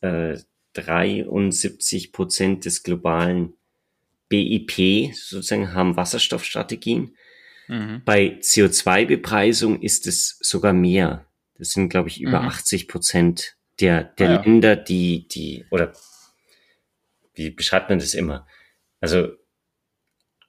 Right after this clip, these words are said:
Speaker 1: alle Länder, die C O zwei, äh, Bepreisungsmodelle einführen wollen,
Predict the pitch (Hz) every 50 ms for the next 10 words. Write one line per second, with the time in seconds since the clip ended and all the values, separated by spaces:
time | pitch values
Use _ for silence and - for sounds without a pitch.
0 | _ - 104 113 123 127 120 117 117 120 120 113 113 95 101 104 104 - - -
1 | 110 107 101 92 - 50 50 73 87 - - - 92 95 107 110 - - - -
2 | - 101 95 87 - - 98 87 - - 92 92 104 123 117 120 123 120 113 107
3 | - - - - - 95 95 95 90 92 104 98 104 107 110 110 107 101 98 -
4 | - - 90 92 95 101 95 - - 98 90 85 85 87 92 104 107 117 123 127
5 | 123 120